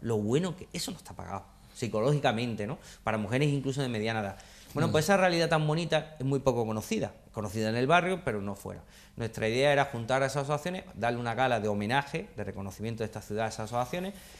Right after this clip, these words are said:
Speaker 1: Hemos empezado por la Federación Ágora, que es una aso-, eh, la Federación Ágora aglutina más de cincuenta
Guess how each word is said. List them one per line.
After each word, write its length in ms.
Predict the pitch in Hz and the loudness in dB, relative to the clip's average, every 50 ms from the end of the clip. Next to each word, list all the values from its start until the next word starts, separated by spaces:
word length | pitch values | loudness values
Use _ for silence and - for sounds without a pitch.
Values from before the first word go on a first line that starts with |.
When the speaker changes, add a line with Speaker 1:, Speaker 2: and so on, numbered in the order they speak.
| - - | -14 -4
Speaker 1:
Hemos 240 | - 156 156 160 156 | -2 2 2 2 4
empezado 320 | 151 151 147 - 165 156 | 4 2 4 6 4 6
por 100 | - 143 | 6 4
la 120 | 131 123 117 | 4 4 2
Federación 420 | - 120 117 110 107 - 127 127 | 0 0 0 0 -2 -2 -2 0
Ágora, 480 | 131 135 131 127 127 135 131 - - - | 0 0 0 2 2 2 0 0 -4 -6
que 160 | - 104 110 | -4 -2 -2
es 160 | 110 - - | -4 -4 -6
una 200 | 110 110 107 104 | -6 -4 -4 -4
aso-, 220 | 101 - 123 101 | -4 -4 -4 -2
eh, 280 | 87 110 107 104 107 107 | 0 0 0 0 0 -2
la 100 | 104 104 | -2 -4
Federación 380 | - 107 107 104 107 - 120 120 | -4 -4 -4 -4 -4 -2 0 0
Ágora 260 | 117 117 120 123 120 | 2 2 4 2 2
aglutina 560 | - - 123 120 117 107 107 120 127 123 113 | 2 0 -4 -4 -4 -4 -4 -4 -2 -2 -2
más 160 | 113 113 117 | -2 -2 -2
de 80 | 113 110 | -2 -2
cincuenta 580 | 113 117 113 107 - 113 113 107 113 107 104 | -4 -6 -8 -6 -4 -4 -2 -2 -2 -4 -4